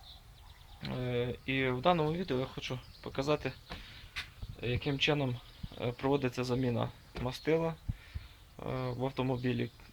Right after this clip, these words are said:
е, Каді, двохкубовий С Д шний мотор. Е, значить, в першу чергу, е, ми, е, відкручуємо ось цей, ось цю кришку. Е, далі, е, залазимо під низ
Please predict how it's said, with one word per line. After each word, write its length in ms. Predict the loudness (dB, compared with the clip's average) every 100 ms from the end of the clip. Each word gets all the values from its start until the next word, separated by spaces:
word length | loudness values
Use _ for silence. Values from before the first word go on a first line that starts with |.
| -10 -4
е, 260 | 0 -2
Каді, 400 | 0 0 2 -2 -4 -12 -18 -16 -16 -4
двохкубовий 680 | -2 -2 0 4 6 6 2 0
С 120 | -2
Д 160 | 0 0
шний 200 | 0 -2
мотор. 280 | -2 -2 -4 -8 -18 -18 -16 -18 -18 -20 -20 -20 2
Е, 440 | 8 10 12 10 8
значить, 480 | 8 8 8 6 6
в 20 |
першу 380 | 10 10 10 8
чергу, 520 | 8 8 8 8 6 4
е, 100 | 2
ми, 340 | 6 8 6 4 6
е, 220 | 8 8
відкручуємо 800 | 6 6 6 8 8 8 8 4 -2 -16 -8 0
ось 140 | 0
цей, 360 | 6 10 10 10 0 -6 2
ось 140 | 2
цю 180 | 4 6
кришку. 520 | 10 10 10 6 2 0 -8 -8 -8 -8 -8 -8 -10 -4
Е, 580 | 2 6 8 8 8 6 2 -8 -6
далі, 480 | 6 10 12 10 8 4 -6 -10 -12 -14 -14 -14 -12 -10 -12 -14 -14 -8 -6 -6 0 4 6
е, 100 | 8
залазимо 640 | 8 10 12 12 10 8 6
під 180 | 4 6
низ 400 | 8 8 2